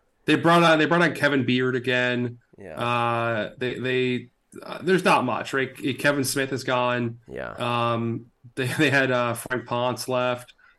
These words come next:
Speaker 1: Uh, Steven Fields, uh,
Speaker 2: Hmm.
Speaker 1: left, I believe.
Speaker 2: Not a whole
Speaker 1: A lot
Speaker 2: lot,
Speaker 1: of guys
Speaker 2: yeah.
Speaker 1: are gone here.
Speaker 2: Yeah, a lot of names.
Speaker 1: Yeah.
Speaker 2: A lot of just
Speaker 1: Um,
Speaker 2: guys.
Speaker 1: it's kind
Speaker 2: There
Speaker 1: of
Speaker 2: were
Speaker 1: just Shannon Dawson.
Speaker 2: just a lot of
Speaker 1: Yeah.
Speaker 2: guys in this, in this staff.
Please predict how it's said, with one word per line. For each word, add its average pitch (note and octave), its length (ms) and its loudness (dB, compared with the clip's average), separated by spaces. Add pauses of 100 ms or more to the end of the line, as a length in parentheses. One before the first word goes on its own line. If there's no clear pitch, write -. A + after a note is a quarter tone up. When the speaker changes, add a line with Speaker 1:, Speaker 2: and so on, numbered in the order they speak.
(220)
Speaker 1:
Uh, A#2 680 -2
Steven A#2 380 -2
Fields, D3 760 -2 (100)
uh, C3+ 580 0 (300)
Speaker 2:
Hmm. F2 160 -12
Speaker 1:
left, C3+ 360 -4
I C#3+ 80 -2
believe. C#3 600 -2
Speaker 2:
Not B2 160 -2
a G#2+ 60 0
whole G2+ 140 -4
Speaker 1:
A F2+ 100 0
lot - 0 -
Speaker 2:
lot, G3 160 6
Speaker 1:
of E3 80 4
guys C3 240 2
Speaker 2:
yeah. - 60 -12
Speaker 1:
are A2+ 40 -12
gone A2+ 280 -2
here. D#2+ 180 -6
Speaker 2:
Yeah, E2+ 100 -10
a - 20 -10
lot A2 180 -2
of G2+ 80 -2
names. F2 120 -2
Speaker 1:
Yeah. A#2+ 280 0
Speaker 2:
A - 20 -8
lot D3+ 200 0
of C3 100 -2
just A2 180 -4
Speaker 1:
Um, F#2 360 2
Speaker 2:
guys. F2 100 0
Speaker 1:
it's - 120 -6
kind G3 120 4
Speaker 2:
There F#3+ 80 4
Speaker 1:
of G3+ 60 2
Speaker 2:
were F3+ 40 2
Speaker 1:
just C#3 340 -2
Shannon B2+ 300 -2
Dawson. A#2 540 -4
Speaker 2:
just - 240 -10
a A#2+ 40 -2
lot G#2+ 220 2
of - 60 0
Speaker 1:
Yeah. E2 80 -2
Speaker 2:
guys E2 420 0
in D#2 120 -8
this, - 280 -12
in F#2 160 -10
this E2+ 180 -12
staff. E2+ 540 -10